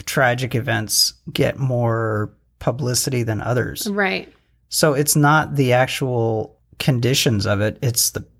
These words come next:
Speaker 1: people or timing or something like that.
Speaker 2: I think it's timing. Yeah.
Speaker 1: Because to
Speaker 2: I think
Speaker 1: me,
Speaker 2: it's
Speaker 1: this is
Speaker 2: timing.
Speaker 1: a crazy, should be a very public case.
Speaker 2: Yeah. I mean, there's so many different aspects to this, and especially throwing in the <laughs> Israeli mafia.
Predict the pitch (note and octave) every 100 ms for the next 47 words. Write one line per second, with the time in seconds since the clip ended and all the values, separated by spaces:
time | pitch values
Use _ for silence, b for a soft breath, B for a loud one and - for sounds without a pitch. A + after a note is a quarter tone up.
0 | - C#3 C3 D3 C#3 C3 G2 - B2+ C3
1 | C3 C3+ C3+ A#2 - B2+ B2+ A#2+ A#2 -
2 | A#2+ A#2+ A#3+ A#3+ - - G3+ G3+ G#3 G3
3 | F#3+ F#3+ _ _ _ _ G#3 G3 F#3+ F3+
4 | _ _ _ _ - E3+ F3 E3 D#3+ G3+
5 | B3+ E3 - C#4 C#3+ A#2 A2+ - - D3
6 | C3+ C3+ C3+ C3 B2 B2 _ - - F#3
7 | G3 C#3 B2 B2+ B2+ C3 - C3 C3+ B2+
8 | - - F#3 B2+ - A#3+ G3+ G#3+ F4 A#3+
9 | A3 A#3+ B3 B3 - B3 B3 A#3+ A#3+ A3+
10 | G3 G3+ G3+ A3 - - A3+ A#3+ - A#3
11 | A#3+ - C4 C4+ C4 A3+ A3+ A#3 A3+ A3+
12 | G#3 G3+ - F#3+ - - A3 F#3 F3+ F#3+
13 | G3+ G#3 G3+ F#3+ F3 F#3 E3 C#4+ D4 D4+
14 | F#4+